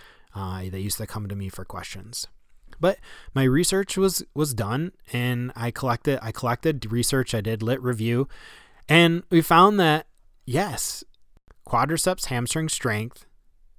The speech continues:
is definitely related to lower extremity functional tests. And let me explain that a little bit. So we found that eccentric strength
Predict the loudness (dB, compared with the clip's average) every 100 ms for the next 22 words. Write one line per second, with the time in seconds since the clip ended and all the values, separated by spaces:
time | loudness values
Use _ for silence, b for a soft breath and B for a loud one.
0 | -20 _ _ -2 0 0 0 -4 0 0
1 | 2 0 0 0 0 0 -2 -4 -2 0
2 | 0 -2 -4 -6 -6 -6 -6 -6 -6 -6
3 | -6 -6 -8 -8 -10 -14 -14 -4 0 2
4 | 2 0 0 2 2 0 -2 -6 -10 -14
5 | -18 _ -20 B B B B B B -18
6 | -2 4 4 2 -12 -4 0 4 8 8
7 | 6 0 0 0 2 2 2 -2 -2 0
8 | 0 0 -6